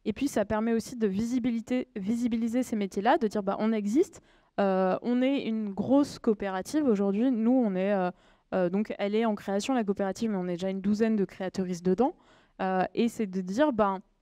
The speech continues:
en fait, ces gens-là qui peuvent se rassembler et rassembler avec d'autres formes qui existent partout sur le territoire,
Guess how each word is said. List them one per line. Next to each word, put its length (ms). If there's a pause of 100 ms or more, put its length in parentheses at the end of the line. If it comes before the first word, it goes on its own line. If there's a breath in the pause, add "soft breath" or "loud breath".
(360)
en 140
fait, 240
ces 340
gens-là 400 (100)
qui 140
peuvent 200
se 140
rassembler 840
et 120
rassembler 540
avec 260
d'autres 460
formes 380 (300 soft breath)
qui 100
existent 320
partout 180
sur 160
le 40
territoire, 440